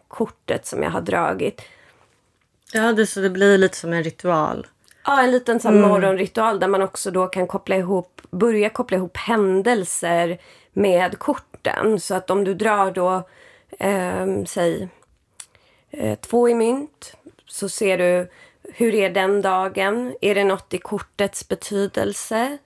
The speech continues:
Speaker 2: Mm.
Speaker 1: som du känner, eh, påverkar dig under dagen?
Speaker 2: Mm. Precis. Att, ehm,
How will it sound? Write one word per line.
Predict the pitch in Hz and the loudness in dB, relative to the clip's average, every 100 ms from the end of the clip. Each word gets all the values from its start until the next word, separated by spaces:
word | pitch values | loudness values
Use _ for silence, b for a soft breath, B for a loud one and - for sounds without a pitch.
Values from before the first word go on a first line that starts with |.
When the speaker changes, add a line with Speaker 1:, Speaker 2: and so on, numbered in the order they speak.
| - | -6
Speaker 2:
Mm. | 214 | 0
Speaker 1:
som | 208 196 185 180 196 - _ _ | 4 4 2 -2 -6 -8 _ _
du | 196 | -6
känner, | 185 202 190 185 190 220 - - - | -4 -2 0 0 -2 -4 -18 -20 -10
eh, | - - _ | -8 -8 _
påverkar | - 214 196 202 202 | -2 0 0 -2 -2
dig | 196 | 0
under | 202 | 0
dagen? | 190 190 202 202 208 233 | -2 -2 -2 -4 -4 0
Speaker 2:
Mm. | 214 202 190 180 b b b b b b b - | 2 2 2 -6 b b b b b b b -12
Precis. | 208 185 196 160 180 | -8 0 2 2 -2
Att, | 175 | -4
ehm, | 170 123 175 165 165 160 160 | -2 0 2 2 0 -2 -4